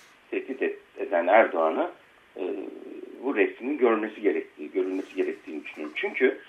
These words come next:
bu tablodan koalisyon çıkarmayacağını ve özellikle de, e, kan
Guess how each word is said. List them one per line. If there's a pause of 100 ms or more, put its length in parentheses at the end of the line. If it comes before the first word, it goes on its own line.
(300)
bu
tablodan (300)
koalisyon
çıkarmayacağını (500)
ve
özellikle
de, (100)
e, (540)
kan